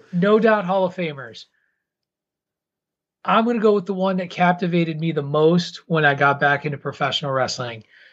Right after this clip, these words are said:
and that is the man who is about to retire. He is on the verge of wrestling his final matches, um, his final match in a tag match, presumably with the Young Bucks. I'm gonna go with Sting,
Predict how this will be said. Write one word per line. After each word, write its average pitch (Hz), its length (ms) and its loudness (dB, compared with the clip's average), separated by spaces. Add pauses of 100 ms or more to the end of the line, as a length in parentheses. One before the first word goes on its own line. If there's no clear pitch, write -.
(200)
and 135 220 2
that 147 360 4
is 131 500 2 (260)
the 139 120 -2
man 143 380 2
who 135 200 -6
is 131 140 -2
about 160 680 2
to 156 140 -8
retire. 117 800 -4 (500)
He 143 180 -4
is 127 240 -2 (200)
on 180 420 6
the 170 60 4
verge 156 400 -4
of 135 120 -8
wrestling 139 380 -2
his 117 160 -14
final 196 480 2
matches, 143 800 -2 (460)
um, 120 200 0
his 117 120 -8
final 165 300 4
match 135 380 -2
in 127 80 -8
a 117 80 -8
tag 135 340 0
match, 127 260 0
presumably 127 540 -4
with 120 160 -2
the 127 80 -10
Young 135 280 2
Bucks. 127 380 0
I'm 196 120 4
gonna 262 120 4
go 254 140 6
with 185 80 2
Sting, 127 680 -2